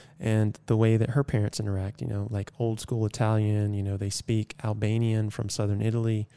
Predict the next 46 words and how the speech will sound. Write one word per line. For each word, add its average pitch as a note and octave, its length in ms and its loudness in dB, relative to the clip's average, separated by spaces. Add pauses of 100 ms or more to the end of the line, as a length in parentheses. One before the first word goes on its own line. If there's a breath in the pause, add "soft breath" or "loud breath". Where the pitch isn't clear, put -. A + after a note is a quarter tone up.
(540 soft breath)
And, G#2+ 480 2
you A#2 100 -6
know, G#2 140 -2
when G2+ 160 -2
they B2 120 2
go C3 200 6
at A#2+ 80 4
one C#3+ 160 2
another, G#2+ 380 2 (340 soft breath)
they B2+ 100 -2
just C3 180 0
let A#2+ 200 2
it A#2+ 80 -2
fly. C3+ 440 0
You A#2 80 -4
know, A2+ 80 2
nothing A#2+ 380 0
is A#2 140 -2
held G#2+ 200 -2
back. B2+ 380 -6 (300)
And A2 180 0
so A2 380 0 (360 loud breath)
it B2+ 60 -6
gave C#3 160 4
me C3 120 6
an A#2 80 2
insight A#2 540 4
into G#2+ 280 0
some A2+ 260 0
of G#2+ 100 2
the A#2 80 -2
interactions G#2+ 540 0
that G#2+ 100 -2
I G2+ 60 -2
have G#2 140 0
with G#2 100 -2
my G#2+ 140 -2
wife, B2 400 -2
because A2+ 260 -4
obviously A#2 460 -2
she - 180 -6
picked - 380 -4
up A#2+ 140 -6
some A#2 180 -2
of G#2+ 80 0
that, G2 240 0